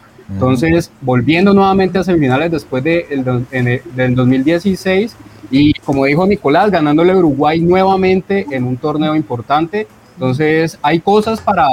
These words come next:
Speaker 2: para estar contentos. Y bueno, lo, lo del ataque es perfectible. Y bueno, pero vamos,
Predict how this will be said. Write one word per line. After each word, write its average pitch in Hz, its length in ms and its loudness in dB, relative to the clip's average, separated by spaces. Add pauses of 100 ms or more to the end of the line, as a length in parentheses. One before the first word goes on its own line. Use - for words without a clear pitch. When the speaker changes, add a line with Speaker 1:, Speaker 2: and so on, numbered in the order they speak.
Speaker 2:
para 147 200 -4
estar 156 400 -2
contentos. 214 800 -4 (320)
Y 135 100 -2
bueno, 151 280 0
lo, 143 200 -2
lo 147 120 0
del 156 160 0
ataque 175 680 -2
es 151 240 -6
perfectible. 175 760 -4
Y 175 40 0
bueno, 127 260 -2 (160)
pero 120 140 -2
vamos, 147 420 -2